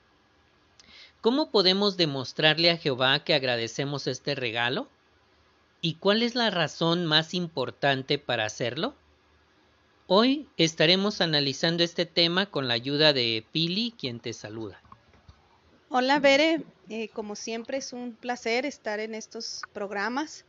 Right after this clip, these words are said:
Speaker 2: esperando que te encuentres muy bien y que lo analices con cuidado, lo escuches, para que te puedas beneficiar y sepas que Jehová está atento a tus necesidades y, y que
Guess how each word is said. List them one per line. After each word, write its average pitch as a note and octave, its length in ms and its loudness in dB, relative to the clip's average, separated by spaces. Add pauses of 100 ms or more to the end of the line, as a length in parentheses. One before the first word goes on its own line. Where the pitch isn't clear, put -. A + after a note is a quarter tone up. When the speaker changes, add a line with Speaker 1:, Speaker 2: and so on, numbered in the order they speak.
(540)
Speaker 2:
esperando A3+ 640 -6
que G#3 360 -2
te G#3 80 -6
encuentres G#3 500 -6
muy A3+ 240 -4
bien A3 360 -2 (580)
y A#3+ 120 -8
que A#3+ 280 0
lo A#3 180 -2
analices A#3 560 -4
con A#3+ 180 -8
cuidado, C4 580 0
lo B3 140 -6
escuches, - 720 -10 (360)
para A3 240 0
que G3+ 440 -2 (720)
te B3+ 100 0
puedas D4+ 380 2
beneficiar B3+ 640 -2 (120)
y A3 400 -8 (160)
sepas - 580 -4
que G#3+ 160 -8
Jehová G#3+ 300 -4
está C4 220 -6
atento B3+ 600 -4 (500)
a G3+ 240 -4
tus A3 200 -12
necesidades A3 960 -4 (460)
y, B3 380 -6
y A3+ 160 -8
que G#3+ 540 -2